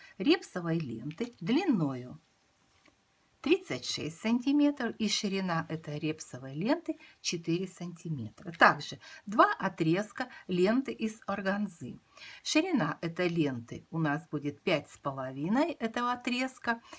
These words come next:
и длина этого отрезка у нас будет двадцать один сантиметр. Также еще понадобится небольшой отрезок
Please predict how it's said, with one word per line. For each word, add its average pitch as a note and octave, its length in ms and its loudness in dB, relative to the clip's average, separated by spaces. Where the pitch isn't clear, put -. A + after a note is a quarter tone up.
и G3 120 0
длина E3 640 0
этого D4 380 2
отрезка D#4 580 -2
у G3 80 -6
нас E3+ 300 0
будет D4+ 340 0
двадцать G3+ 600 2
один D#3+ 500 -4
сантиметр. D#3+ 840 -6
Также E4 260 6
еще G#3+ 260 -2
понадобится E3+ 840 0
небольшой A#3+ 540 2
отрезок F3 840 0